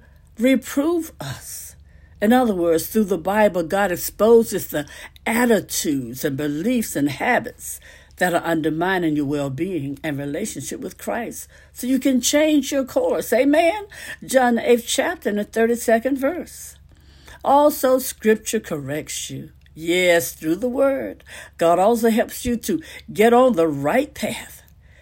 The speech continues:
restores you, improves your life, improves your character, and makes you complete as his child. Thank you, Lord. Last but not least, scripture trains you in righteousness.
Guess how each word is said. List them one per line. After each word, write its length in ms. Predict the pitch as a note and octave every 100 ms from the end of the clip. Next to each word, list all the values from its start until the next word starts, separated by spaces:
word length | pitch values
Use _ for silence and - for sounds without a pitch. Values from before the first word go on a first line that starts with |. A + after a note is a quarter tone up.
| -
restores 800 | - F3+ - - B3 G3+ E3 - -
you, 160 | C#3 -
improves 600 | A3+ A3 - C4 B3 A3+
your 140 | E3 D3+
life, 540 | C3+ - - - - - -
improves 560 | A3 - C4 A3+ -
your 120 | E3+
character, 840 | C3+ - - G#3+ G#3 B2+ - G2 F#2 _ - - - _ _ -
and 280 | E3+ D#3
makes 280 | E3+ G3 -
you 120 | D#3+
complete 720 | D3 C#3+ B2+ - A3 G#3+ C#3 - - _ - _ _ _ -
as 340 | F3 F3+ -
his 240 | E3+ E3+ -
child. 640 | - C#3+ C3+ - - - _ _
Thank 360 | - E3+ C3+
you, 80 | C#3
Lord. 240 | C3+ A#2+ - - - - - _ - - - - _ _ _
Last 320 | E3+ F#3+ F#3
but 140 | F#3
not 260 | F3+ F3+ -
least, 560 | F#3 D3 B2+ - - - _ _ _
scripture 560 | - - - G3 - D#3+
trains 640 | C#3 - F3+ E3+ D3+ C3+ E3
you 80 |
in 240 | D3 C3+ B2+
righteousness. 1080 | C3 E3 C#3+ - C#3+ - A2 - - -